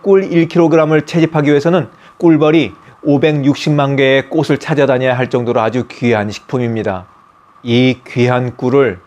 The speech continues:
매일 아침 공복에 따스한 물에 레몬이나 계피 등을 곁들여 차로 마시게 되면 체중 감량 효과와 함께 노폐물과 독소를 배출하는 데 아주 좋습니다. 그리고 피로 회복에도 도움이 되고요.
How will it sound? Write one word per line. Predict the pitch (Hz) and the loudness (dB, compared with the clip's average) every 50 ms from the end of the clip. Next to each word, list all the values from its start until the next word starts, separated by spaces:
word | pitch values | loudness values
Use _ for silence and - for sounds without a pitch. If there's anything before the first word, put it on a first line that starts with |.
| _ _ _ _ _ _ _ _ _ - | _ _ _ _ _ _ _ _ _ -8
매일 | - 123 123 127 131 135 135 135 | -4 -2 0 0 2 2 2 0
아침 | 131 127 - - - 127 120 | 0 -2 -4 -4 -6 -6 -4
공복에 | 110 131 123 127 123 127 127 123 139 131 113 92 - _ | -4 -4 -4 -2 -2 -2 0 0 0 0 -2 -2 -6 _
따스한 | - 180 156 156 160 - - 165 156 156 151 | -2 -2 -2 -2 -2 -2 -2 -2 0 0 0
물에 | 143 143 151 143 131 | 0 0 0 0 2
레몬이나 | 120 127 127 135 139 135 135 139 139 139 135 135 131 - | 2 2 2 2 0 0 -2 -2 -2 0 -2 -2 -2 -4
계피 | - 131 123 123 - 147 131 | -6 -6 -6 -4 -4 -4 -2
등을 | 131 131 135 131 123 | -2 -2 -2 -2 -2
곁들여 | - 135 123 - - - 131 123 131 123 107 - - - _ _ _ _ _ _ _ _ _ _ _ _ _ - | -2 -2 -4 -2 -4 -4 -2 0 0 0 0 -4 -12 -20 _ _ _ _ _ _ _ _ _ _ _ _ _ -12
차로 | - - 180 156 151 | -8 -4 -2 0 0
마시게 | 143 143 135 - - 139 131 | 0 0 -2 -2 -2 -2 0
되면 | 131 131 143 156 139 110 - - _ - - - _ _ - | 0 0 0 0 -2 -2 -6 -16 _ -20 -20 -20 _ _ -14
체중 | - - 175 180 180 185 180 175 | -6 -4 -2 0 0 0 2 2
감량 | 175 170 170 170 170 165 165 | 0 0 0 0 0 0 0
효과와 | 165 160 160 - 170 165 160 160 | 0 0 0 0 0 2 2 0
함께 | 160 160 156 - 170 120 - - - - _ - | -2 -4 -2 -2 -2 -2 -4 -8 -20 -20 _ -6
노폐물과 | 147 135 139 139 139 - - 151 139 139 139 135 127 135 131 - | -2 0 0 0 -2 -4 -4 -2 -2 0 0 0 0 0 -2 -2
독소를 | - 143 131 - - 143 135 127 123 | -2 -4 -4 -4 -2 0 0 0 0
배출하는 | - 127 117 - - 127 113 107 104 104 | 0 -2 -4 -4 -4 -4 -2 -2 -2 -4
데 | 107 | -4
아주 | 107 104 98 107 | -4 -4 -4 -6
좋습니다. | 98 - 107 - - - 113 104 - 95 92 95 - _ _ - 87 90 98 - | -8 -8 -10 -12 -12 -14 -14 -12 -12 -12 -14 -16 -18 _ _ -20 -20 -20 -10 -4
그리고 | - 135 135 123 127 - - - - _ - | -2 0 0 0 -2 -4 -6 -10 -20 _ -12
피로 | - - 185 180 160 | -4 0 2 2 2
회복에도 | 156 165 151 143 139 127 123 107 120 | 2 0 0 0 -2 -2 -2 -4 -4
도움이 | 104 131 123 120 117 113 | -4 -2 -2 -2 -2 -2
되고요. | 98 107 104 101 98 90 85 80 | -4 -4 -6 -6 -8 -12 -12 -14